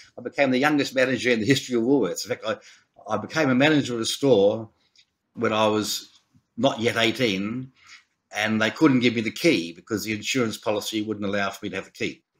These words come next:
So I had to give it to my fifty-six-year-old two I C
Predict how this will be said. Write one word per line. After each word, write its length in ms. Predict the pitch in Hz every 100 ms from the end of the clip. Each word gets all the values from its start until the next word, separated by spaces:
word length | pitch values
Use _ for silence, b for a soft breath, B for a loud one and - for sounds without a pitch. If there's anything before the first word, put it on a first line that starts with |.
| _ -
So 360 | - 95 92 - B B -
I 60 | 113
had 140 | 104
to 60 | 107
give 140 | 117
it 120 | 117
to 100 | -
my 140 | 98 107
fifty-six-year-old 920 | 160 160 117 143 131 127 113 110 107
two 180 | 160 123
I 100 | 101
C 340 | - 120 127